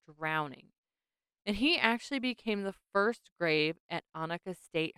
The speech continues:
Hospital Cemetery. Though unfortunately, he wasn't the last, as many people trying to escape the asylum over the years did head towards the river,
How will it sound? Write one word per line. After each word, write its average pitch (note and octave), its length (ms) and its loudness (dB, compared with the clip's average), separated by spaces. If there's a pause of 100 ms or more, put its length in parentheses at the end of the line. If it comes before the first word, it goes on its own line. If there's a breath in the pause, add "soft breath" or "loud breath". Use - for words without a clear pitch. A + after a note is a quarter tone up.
(100)
Hospital D3 540 -12 (120)
Cemetery. - 680 -12 (840)
Though B3 220 4
unfortunately, A3 1080 -2
he G3+ 80 -20
wasn't A3 640 -2
the F3+ 180 0
last, - 460 0 (580)
as G#3 200 4
many A#3+ 420 0
people A3+ 600 0 (120)
trying F3 360 -4
to E3 80 -8
escape - 440 -8
the - 60 -14
asylum A#3 480 4
over A3 240 0
the G#3 120 -2
years F#3+ 400 0 (520)
did C4 280 6
head G#3 320 2
towards E3+ 260 -4 (100)
the D3+ 100 -8
river, G#3 420 0